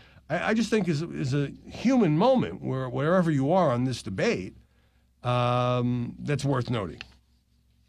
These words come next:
Okay, story number one on this final podcast of the year. George Santos, more lies coming out, or possible lies, or exaggerations, or fibs, or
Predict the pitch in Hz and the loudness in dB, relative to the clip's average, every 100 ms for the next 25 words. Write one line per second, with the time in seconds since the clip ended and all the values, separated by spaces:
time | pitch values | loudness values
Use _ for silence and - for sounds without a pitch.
0 | _ _ _ - 233 294 285 220 143 - | _ _ _ -6 2 6 6 6 2 0
1 | 254 285 277 254 254 240 233 240 202 127 | 2 2 4 4 4 4 4 4 4 2
2 | 78 - - - - - - 131 123 117 | -4 -8 -8 -8 -8 -10 -6 -2 0 0
3 | 113 - 139 123 117 113 127 120 - 123 | -2 -4 -2 0 -2 -2 -2 -2 -2 -4
4 | 104 - 120 107 113 113 139 180 208 277 | -4 -4 -4 -2 -2 0 0 2 2 0
5 | 254 - _ _ _ _ _ _ _ _ | -2 -10 _ _ _ _ _ _ _ _
6 | _ _ _ - 131 190 196 - 196 233 | _ _ _ -8 0 2 2 2 2 2
7 | - 139 208 - - - - 123 151 196 | 2 2 0 -4 -14 -20 -8 0 4 6
8 | 285 294 285 247 226 190 170 160 156 131 | 8 8 6 6 6 6 4 2 2 4
9 | 123 190 175 131 - 180 180 147 127 120 | 2 2 0 0 2 2 2 0 2 2
10 | 123 180 143 113 156 190 151 139 147 147 | 2 2 0 0 0 2 0 0 0 0
11 | 123 110 170 170 202 - 135 135 123 117 | 0 -2 0 0 0 -4 -4 -4 -2 -2
12 | 113 | -4